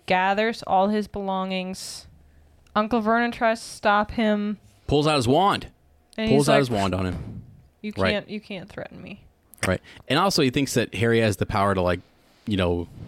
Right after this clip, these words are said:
Speaker 2: uh, so that, so that shows you Vernon has no clue what he can or can't do.
Speaker 1: I know.
Speaker 2: 'Cause he thinks Harry could actually make her right again and, and then, like, you know,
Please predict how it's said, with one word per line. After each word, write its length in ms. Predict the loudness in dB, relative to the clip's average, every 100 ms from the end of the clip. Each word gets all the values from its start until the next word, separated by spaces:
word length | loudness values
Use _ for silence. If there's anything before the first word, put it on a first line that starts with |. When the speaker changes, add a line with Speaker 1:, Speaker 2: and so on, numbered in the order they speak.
| -4
Speaker 2:
uh, 320 | 0 0 0
so 160 | 0 0
that, 220 | 0 0
so 100 | 0
that 120 | 0
shows 200 | 2 0
you 160 | 0 0
Vernon 280 | 2 0 0
has 160 | -2
no 320 | -2 0 0
clue 240 | 0 -2 0
what 200 | 0 0
he 80 | -2
can 260 | -4 -2
or 60 | -2
can't 260 | -2 -4 -2
do. 260 | 0 0 2
Speaker 1:
I 120 | 0
know. 220 | 2 -2 0
Speaker 2:
'Cause 120 | 0
he 80 | 2
thinks 180 | 0 0
Harry 220 | -2 0
could 120 | 0
actually 360 | -2 -2 -4 -2
make 260 | -2 -2
her 100 | -2
right 220 | 0 2 0
again 280 | 0 0
and, 160 | 0 0
and 160 | -2 -2
then, 100 | -2
like, 160 | -4 -6 _ -8
you 120 | -4
know, 300 | -2 -2 -4